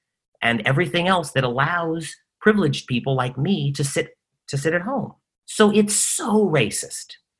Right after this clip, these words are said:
And it, it's wrapped up in this whole do your service, civic duty, patriotic,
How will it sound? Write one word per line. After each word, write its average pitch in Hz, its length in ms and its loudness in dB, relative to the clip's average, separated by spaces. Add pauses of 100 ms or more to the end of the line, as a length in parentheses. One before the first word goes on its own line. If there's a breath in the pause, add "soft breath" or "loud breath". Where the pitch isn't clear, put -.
(200)
And 160 160 2
it, 156 180 0
it's 139 240 -4
wrapped 170 520 -2
up 160 160 -4
in 143 100 2
this 131 180 0
whole 156 560 0 (580)
do 185 200 0
your 151 260 4
service, 160 680 2
civic 147 400 -4
duty, 143 400 -2
patriotic, 143 720 -2